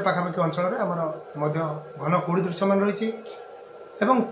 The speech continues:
ବର୍ତ୍ତମାନ ଯେଉଁ ସ୍ଥିତି ରହୁଛି ଦେଖିବା, ରାତ୍ରି ତାପମାତ୍ରା ଉତ୍ତର ଆଭ୍ୟନ୍ତରୀଣ ଓଡ଼ିଶାରେ ଦୃଷ୍ଟାନ୍ତମୂଳକ ଭାବେ ତଳକୁ ଖସିଛି। ଆମର ସର୍ବନିମ୍ନ ରାତ୍ରି ତାପମାତ୍ରା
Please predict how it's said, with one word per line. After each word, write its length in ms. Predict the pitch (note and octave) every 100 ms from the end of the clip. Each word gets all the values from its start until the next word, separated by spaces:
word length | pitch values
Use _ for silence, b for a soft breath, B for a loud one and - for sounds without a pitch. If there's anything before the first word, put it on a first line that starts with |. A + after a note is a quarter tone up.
| -
ବର୍ତ୍ତମାନ 360 | F3+ F#3 B3 C4+
ଯେଉଁ 100 | B3
ସ୍ଥିତି 280 | - G3+ B3
ରହୁଛି 220 | A#3 E3+
ଦେଖିବା, 280 | E3 D#3+ G3
ରାତ୍ରି 320 | E3+ E3 - C4
ତାପମାତ୍ରା 420 | A#3 G#3+ D#3 D#3
ଉତ୍ତର 300 | D#3+ D#3+ -
ଆଭ୍ୟନ୍ତରୀଣ 420 | B3 F3 G#3+ G#3+ G#3+
ଓଡ଼ିଶାରେ 320 | F#3 F#3+ F#3+ D#3
ଦୃଷ୍ଟାନ୍ତମୂଳକ 760 | D#3+ - A3 G#3 F#3 F3 F3 E3+
ଭାବେ 140 | D#3 G#3
ତଳକୁ 240 | F3 D#3 D3+ D3
ଖସିଛି। 240 | - - C#3+
ଆମର 180 | D#3
ସର୍ବନିମ୍ନ 440 | D#3+ D#3+ E3 G3 G3
ରାତ୍ରି 240 | E3+ F3+
ତାପମାତ୍ରା 460 | F#3 G3 G#3 G3 G#3